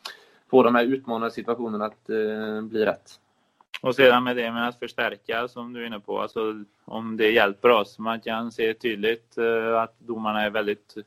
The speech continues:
Speaker 2: tydliga i början på matchen och även i slutet, just med att man ska lägga ner med det. Ehm, så att vi har ju den regeln med att lägga bollen.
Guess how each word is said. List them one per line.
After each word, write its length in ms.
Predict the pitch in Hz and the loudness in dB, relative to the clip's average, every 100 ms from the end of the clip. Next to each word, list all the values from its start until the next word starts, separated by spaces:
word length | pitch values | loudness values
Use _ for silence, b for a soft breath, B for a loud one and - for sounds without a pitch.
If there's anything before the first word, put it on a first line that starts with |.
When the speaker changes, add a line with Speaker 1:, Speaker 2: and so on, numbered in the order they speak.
| _ - | _ 0
Speaker 2:
tydliga 720 | 123 101 101 104 104 107 107 | 0 2 4 4 4 -2 -8
i 120 | 113 | -12
början 280 | 107 110 104 | 0 0 2
på 100 | 107 | 0
matchen 340 | 107 - 110 104 | -2 -2 -6 -4
och 80 | |
även 240 | 101 98 101 | -2 -2 -4
i 80 | 101 | -2
slutet, 540 | 107 98 98 92 _ | 0 0 0 -6 _
just 320 | 104 98 - | -2 -2 -6
med 220 | 98 101 | 2 2
att 200 | 95 - | 2 0
man 320 | 107 101 101 98 | -8 -2 -2 -2
ska 220 | - 101 | 0 2
lägga 240 | 101 104 | 4 2
ner 240 | 107 110 113 | 2 0 0
med 120 | 113 | 0
det. 140 | 98 - b b b b b b b b - | 0 -2 b b b b b b b b 0
Ehm, 680 | 107 104 104 104 101 104 - - | 2 2 0 -4 -6 -8 -14 -12
så 120 | - | 2
att 180 | 104 - | 2 2
vi 180 | 104 110 | -2 2
har 160 | 113 110 | 4 4
ju 120 | 110 | 4
den 180 | 117 117 | 0 2
regeln 400 | 113 101 104 104 | 2 2 -2 -4
med 160 | 107 | -4
att 160 | 101 - | -6 -6
lägga 300 | 113 110 107 | -4 -2 0
bollen. 460 | 113 104 101 117 | 0 2 2 0